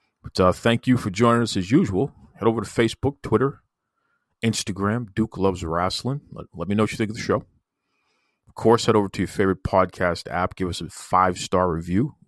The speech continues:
Appreciate those. Better believe it. Next week, it's the annual, uh, International Duke Day episode. You know, my birthday is, uh, next week, so <laughs> there'll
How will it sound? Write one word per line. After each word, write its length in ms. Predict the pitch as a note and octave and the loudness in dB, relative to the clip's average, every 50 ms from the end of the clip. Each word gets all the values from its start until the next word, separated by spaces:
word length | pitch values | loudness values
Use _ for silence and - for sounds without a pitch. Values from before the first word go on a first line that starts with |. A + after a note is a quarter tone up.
| _ - | _ -6
Appreciate 420 | - G#2+ F2+ - - F#2+ F#2 - - | -4 -2 -2 0 0 -2 -2 2 2
those. 440 | A#2+ E3 C3 A#2 - - - - _ _ _ _ _ _ _ _ _ _ _ _ - | 2 4 4 2 0 -4 -12 -18 _ _ _ _ _ _ _ _ _ _ _ _ -4
Better 140 | E2+ F2 F2+ | -2 -2 0
believe 320 | E2+ F2+ F#2+ A#2+ C#3 - | 0 2 4 4 2 2
it. 100 | - - _ _ _ _ _ _ _ _ _ _ _ _ _ _ _ _ _ _ _ _ _ - - - - - _ _ _ - | 0 -12 _ _ _ _ _ _ _ _ _ _ _ _ _ _ _ _ _ _ _ _ _ -18 -16 -16 -20 -20 _ _ _ -16
Next 480 | - D2 E2+ A2 C3 - - - - - | -10 -6 -2 -2 -2 -2 -2 -10 -6 -4
week, 840 | G#2 F2+ F#2 A#2 D3 G3+ G3 _ - - - - - - - - - _ _ _ _ _ _ | -4 -2 2 2 2 0 0 _ -14 -18 -16 -16 -18 -18 -20 -20 -20 _ _ _ _ _ _
it's 160 | _ - - | _ -20 -12
the 180 | - F#2+ F#2 - - | -10 -10 -10 -6 -4
annual, 680 | G#2 A2+ B2 B2+ A#2+ A#2 A#2+ A#2 A2+ A2+ G#2+ G2 F#2+ | -2 -2 0 0 2 2 2 4 2 2 2 2 0
uh, 400 | F2+ F2 F2 E2+ E2 D#2+ D#2 D2 - - - _ _ - | 2 2 2 0 0 -2 -4 -6 -8 -14 -20 _ _ -8
International 680 | A2 - - A2+ G#2 G#2+ G#2+ G#2 - - - G#2+ G2 F2 - - | -8 -2 -2 -2 0 0 0 0 -2 -2 -2 -2 -2 -2 -4 -2
Duke 240 | - G#2 G#2+ - - _ - | 0 0 0 0 -6 _ -2
Day 280 | A2 G2 G2+ G#2 F#2+ | 0 2 2 2 0
episode. 580 | - G2+ - - F2 - - A2 A2+ C3+ D#3+ - | -2 -4 -4 -4 -4 -2 0 0 0 0 -2 -6
You 640 | - _ _ _ _ _ _ _ _ _ _ _ - | -10 _ _ _ _ _ _ _ _ _ _ _ -10
know, 60 | E2 | -8
my 60 | F2+ E2 | -8 -8
birthday 560 | - - F#2 F#2+ F#2 - - F#2 F2+ F#2 F#2 | 0 2 2 2 2 2 -2 0 2 2 2
is, 340 | F2+ F2 E2+ D#2 - - F2+ | 0 0 -2 -4 -6 -4 -4
uh, 280 | F2 E2+ E2+ E2 D#2+ - - _ - | -2 -2 0 -2 -4 -6 -10 _ -10
next 260 | - E2 - - - | -10 -8 -8 -8 -6
week, 240 | F#2 F#2 G#2 C#3 - | -4 -4 -4 -4 -6
so 260 | - - E2 D2+ D2+ _ _ _ _ _ _ _ _ _ | -10 -8 -8 -8 -10 _ _ _ _ _ _ _ _ _
<laughs> 120 | - - - | -16 -4 -2
there'll 140 | D3+ - | -2 -4